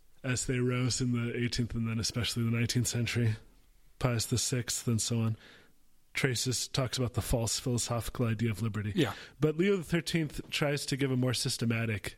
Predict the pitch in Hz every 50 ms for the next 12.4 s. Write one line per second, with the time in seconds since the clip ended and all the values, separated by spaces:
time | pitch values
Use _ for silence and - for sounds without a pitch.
0 | _ _ _ _ _ _ - 113 110 107 107 - 117 123 117 113 - - 117 -
1 | - 110 107 - - 110 107 - - - - - - - - - _ _ _ -
2 | 120 117 117 113 117 - 131 131 127 - - 143 131 113 110 - - - - -
3 | 143 - - 113 - - 156 151 143 131 147 147 147 135 - - - - 165 165
4 | - 151 135 - 135 127 - - - 131 127 120 113 - - - 131 120 120 117
5 | 107 - - - - - - - _ - - - 139 135 131 123 - - - -
6 | - 131 120 113 113 113 - - - - - 120 110 - 123 117 107 92 - 110
7 | - - 113 110 107 95 90 - - - - - - - - - - - 131 139
8 | 127 110 127 113 - - 131 - - 127 113 - 127 120 - - 120 - - 120
9 | 110 101 - 113 98 104 107 - - - 110 101 - - - - - - - -
10 | - - - - - - 117 110 107 104 104 98 - - - - - - - -
11 | - - 120 120 - - 135 123 120 120 113 - 117 123 123 - - 120 104 -
12 | - 113 104 101 98 - - -